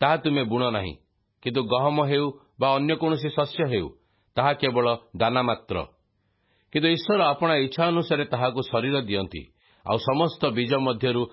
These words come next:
ପ୍ରତ୍ୟେକକୁ ବାହାର କରି ନିଜ ଶରୀର ଦିଅନ୍ତି। ସମସ୍ତ ଶରୀର ଏକ ପ୍ରକାର ଶରୀର ନୁହେଁ, ମାତ୍ର ମନୁଷ୍ୟମାନଙ୍କର ଏକ ପ୍ରକାର ଶରୀର, ପଶୁମାନଙ୍କର ଅନ୍ୟ ପ୍ରକାର ଶରୀର,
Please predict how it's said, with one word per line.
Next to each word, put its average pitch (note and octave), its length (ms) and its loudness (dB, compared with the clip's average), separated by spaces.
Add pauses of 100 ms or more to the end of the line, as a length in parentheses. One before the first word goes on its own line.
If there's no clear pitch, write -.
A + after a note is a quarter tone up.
(160)
ପ୍ରତ୍ୟେକକୁ C#3+ 600 -2
ବାହାର A#2+ 300 2
କରି A2 360 -2 (300)
ନିଜ A2+ 260 -2
ଶରୀର G#2+ 380 0
ଦିଅନ୍ତି। F2 400 -6 (840)
ସମସ୍ତ F3 380 0
ଶରୀର F3 460 2
ଏକ D#3 140 -2
ପ୍ରକାର D#3 400 0
ଶରୀର C3+ 360 0
ନୁହେଁ, F2+ 260 -6 (360)
ମାତ୍ର C3 380 0
ମନୁଷ୍ୟମାନଙ୍କର C3 840 0 (200)
ଏକ A2+ 180 0
ପ୍ରକାର A2+ 400 -2
ଶରୀର, F#2+ 400 -4 (640)
ପଶୁମାନଙ୍କର F3 600 2
ଅନ୍ୟ D3+ 240 2
ପ୍ରକାର D3 340 -2
ଶରୀର, G#2 400 -4